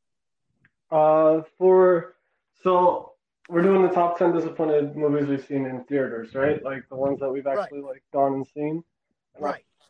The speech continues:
Speaker 1: I feel like this is something anyone can relate to, going to a movie and seeing something like, they're like, "Yeah," 'cause going to movies is, like, a, is, like, a big thing, you know, like,
Speaker 2: Exactly.
Speaker 1: it's expensive, and you gotta sneak in the snacks 'cause you don't wanna buy, like,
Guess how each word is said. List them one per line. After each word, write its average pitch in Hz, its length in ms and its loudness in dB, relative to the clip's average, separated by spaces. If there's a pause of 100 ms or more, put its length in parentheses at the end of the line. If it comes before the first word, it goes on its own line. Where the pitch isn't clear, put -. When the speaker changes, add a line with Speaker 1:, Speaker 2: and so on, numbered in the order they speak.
(220)
Speaker 1:
I 160 100 0
feel 196 280 2
like 185 460 2 (1160)
this 156 160 -14
is 147 60 -20
something 151 280 0
anyone 135 380 0
can 127 140 -4
relate 117 400 -4
to, 113 260 -8 (720)
going 117 180 -4
to 123 140 -10
a - 20 -6
movie 117 280 -4
and 113 180 -8
seeing 117 180 -10
something 120 340 -12
like, 117 220 -4 (540)
they're 139 80 -16
like, 180 160 -10
"Yeah," 214 500 -2
'cause 180 220 -2
going 240 160 4
to 214 60 4
movies 214 260 2
is, 151 80 0
like, 151 160 2
a, 139 260 2
is, 139 80 -4
like, 131 140 0
a 127 60 -2
big 151 280 0
thing, 135 340 0 (560)
you 139 80 -6
know, 131 200 4
like, 131 180 4 (160)
Speaker 2:
Exactly. - 140 -20 (260)
Speaker 1:
it's 185 140 -4
expensive, 151 760 0
and 151 120 -2
you 170 80 0
gotta - 280 0
sneak 175 220 -4
in 127 140 -2
the 117 100 -4
snacks 170 480 -4
'cause 123 160 -8
you 131 60 -4
don't 131 100 0
wanna 127 180 -4
buy, 123 300 -4
like, 117 160 -18